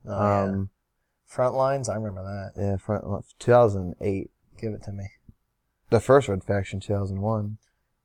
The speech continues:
Speaker 1: Nice.
Speaker 2: But they, a lot of their, uh, all their assets got, uh, sold.
Speaker 1: Do you, you remember the game Destroy All Humans?
Speaker 2: Yes.
Speaker 1: Were you playing? I never played it. It came out in two thousand five?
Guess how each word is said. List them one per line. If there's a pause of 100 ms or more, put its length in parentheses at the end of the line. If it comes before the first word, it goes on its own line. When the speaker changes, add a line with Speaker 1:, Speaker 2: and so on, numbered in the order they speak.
Speaker 1:
Nice.
Speaker 2:
But
they, (260)
a
lot
of
their,
uh,
all
their
assets
got, (260)
uh,
sold. (560)
Speaker 1:
Do
you,
you
remember
the
game (220)
Destroy
All
Humans?
Speaker 2:
Yes.
Speaker 1:
Were
you
playing? (400)
I
never
played
it. (480)
It
came
out
in
two
thousand
five?